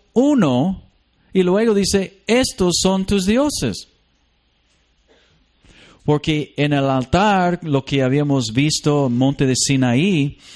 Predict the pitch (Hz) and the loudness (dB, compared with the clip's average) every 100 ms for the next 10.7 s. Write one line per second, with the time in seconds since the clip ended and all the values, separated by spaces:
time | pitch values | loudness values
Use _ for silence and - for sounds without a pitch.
0 | - 143 127 - 135 151 160 147 147 135 | -10 -4 -2 0 0 0 2 2 2 -2
1 | 120 147 151 151 147 143 139 170 208 135 | -2 -2 0 0 0 0 0 0 0 0
2 | 127 143 - - - - 135 135 135 127 | -2 -4 -14 -20 -20 -4 -2 0 0 0
3 | - 131 - 151 175 185 190 - _ _ | 0 -2 -2 0 0 -2 -4 -12 _ _
4 | _ - 127 131 123 117 - _ _ - | _ -4 0 0 -2 -6 -12 _ _ -4
5 | 117 - 120 127 143 151 208 196 139 131 | -4 0 0 0 0 2 2 0 0 -2
6 | - _ - _ 117 110 120 127 151 147 | -6 _ -20 _ -2 0 0 0 0 0
7 | 143 - 170 185 170 131 113 117 113 123 | 0 0 0 2 0 -2 -2 -2 2 2
8 | 135 131 120 151 151 135 120 123 - 147 | 0 -2 -2 -2 0 0 0 -2 0 0
9 | 156 120 113 123 _ _ _ 120 143 - | 0 2 0 -2 _ _ _ -2 -2 0
10 | 170 175 120 95 - - | -2 -2 -2 -4 -6 -8